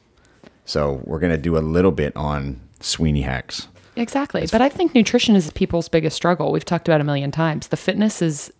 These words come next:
Speaker 2: extremely easy because you can do anything you wanna do fitness-wise. But the nutrition is,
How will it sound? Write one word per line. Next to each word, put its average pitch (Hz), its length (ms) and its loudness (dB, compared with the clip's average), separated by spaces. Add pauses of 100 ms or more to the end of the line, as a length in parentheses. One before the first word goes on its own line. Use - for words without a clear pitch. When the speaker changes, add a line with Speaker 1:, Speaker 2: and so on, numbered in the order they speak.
(100)
Speaker 2:
extremely 185 520 2
easy 165 500 -2
because 160 320 0
you 170 140 0
can 170 280 0
do 151 300 0 (460)
anything 180 720 4
you 160 100 2
wanna 147 220 -2
do 156 140 0
fitness-wise. - 680 -6 (520)
But 160 100 0
the 165 80 2
nutrition 156 540 0
is, 151 360 -6